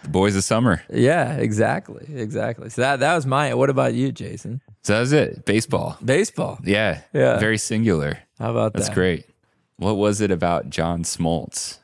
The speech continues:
Speaker 1: in particular?
Speaker 2: Man, um,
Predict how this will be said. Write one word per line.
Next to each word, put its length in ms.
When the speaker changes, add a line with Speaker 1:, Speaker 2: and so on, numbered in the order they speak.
Speaker 1:
in 100
particular? 680
Speaker 2:
Man, 600
um, 600